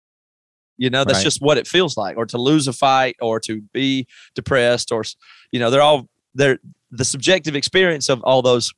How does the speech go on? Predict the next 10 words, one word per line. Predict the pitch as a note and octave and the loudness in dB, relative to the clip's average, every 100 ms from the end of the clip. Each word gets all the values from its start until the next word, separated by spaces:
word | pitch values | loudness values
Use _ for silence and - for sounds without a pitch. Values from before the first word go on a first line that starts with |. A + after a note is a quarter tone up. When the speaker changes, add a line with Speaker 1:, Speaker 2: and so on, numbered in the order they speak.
| A#2+ | 0
Speaker 1:
biomechanical | C#3 C#3+ B2 - C3+ C3 A#2+ A#2+ A2 | 2 2 0 -2 -2 -2 -2 -2 0
things | D3+ C#3+ A#2 G#2+ | 0 0 -4 -4
that | A2+ - _ - | -4 -6 _ -2
are | B2 | 0
simply | - C3+ A#2+ A2+ A2 G#2+ _ - | 2 -2 0 0 0 -6 _ -10
survival | - A#2 B2+ C3+ A#2+ A2+ G#2+ - _ _ | -6 0 2 4 4 2 0 -6 _ _
processes. | - C#3+ C#3+ - F#2+ - | 0 2 2 0 -4 -4
Speaker 2:
Right. | G2+ G2 - _ _ | -4 -6 -8 _ _
Speaker 1:
They | - B2+ | 0 2
have | C#3 D3 A2 | 4 2 0